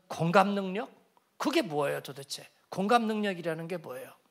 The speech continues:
그 사람의 마음과 눈높이만 같이 해도 뭔가 그 사람을 치유할 수 있고 위로할 수 있다는 거 아니겠어요?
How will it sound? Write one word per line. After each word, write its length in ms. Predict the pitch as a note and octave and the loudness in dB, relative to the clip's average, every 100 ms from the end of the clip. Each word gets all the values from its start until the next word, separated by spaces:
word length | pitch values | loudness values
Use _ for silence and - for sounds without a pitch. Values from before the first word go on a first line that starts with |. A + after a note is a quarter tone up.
| _ _ - - - - | _ _ -20 -20 -20 -2
그 160 | - B3+ | 4 6
사람의 460 | - A#3+ A#3+ A#3 | 10 12 12 10
마음과 800 | F3+ F3+ A3+ G#3+ G#3+ G#3 G3+ - - | 10 10 10 6 8 8 6 -8 -2
눈높이만 760 | F#3+ B3+ C#4+ C#4+ C4+ B3 A#3+ | 2 6 4 4 2 6 4
같이 360 | G#3+ A3 - A#3+ | 4 -2 0 2
해도 400 | A3+ F#3+ A3 A3 - | 2 4 2 2 -6
뭔가 260 | G3 B3+ B3+ | 0 4 4
그 100 | G#3+ | 4
사람을 440 | A3 A#3 A3 G#3+ - - - | 4 6 6 2 -4 -16 0
치유할 480 | - D#4+ E4 B3+ B3+ | 2 4 4 4 2
수 180 | - | -2
있고 380 | A3 G3+ A3 G#3 | -4 -2 2 4
위로할 300 | G3+ A#3 B3 | 4 6 6
수 120 | G#3+ A#3 | 6 2
있다는 280 | F#3+ A3 | 4 4
거 80 | G#3+ | 6
아니겠어요? 540 | F#3 F#3 F3 F3 C#3 | 4 4 -2 -2 -4